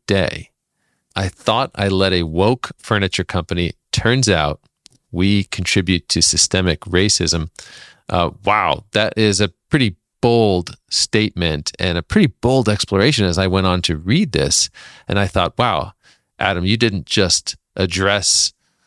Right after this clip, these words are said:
this at a very kind of surface level. You went, like,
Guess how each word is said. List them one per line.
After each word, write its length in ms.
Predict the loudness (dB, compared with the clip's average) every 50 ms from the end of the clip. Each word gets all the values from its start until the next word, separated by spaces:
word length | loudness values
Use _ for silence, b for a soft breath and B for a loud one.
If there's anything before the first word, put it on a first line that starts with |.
| _ _ -8
this 240 | -2 0 0 2 2
at 160 | 2 2 0
a 60 | 0
very 260 | 0 2 2 2 2
kind 180 | 0 -2 -2 -2
of 80 | -2 0
surface 480 | 0 0 0 0 -2 -2 -2 -2 0
level. 480 | 2 2 0 2 2 0 0 0 -2 -6 b b b b b b b b b b
You 100 | 0 2
went, 240 | 2 2 0 0 -2
like, 240 | -2 -2 -2 -2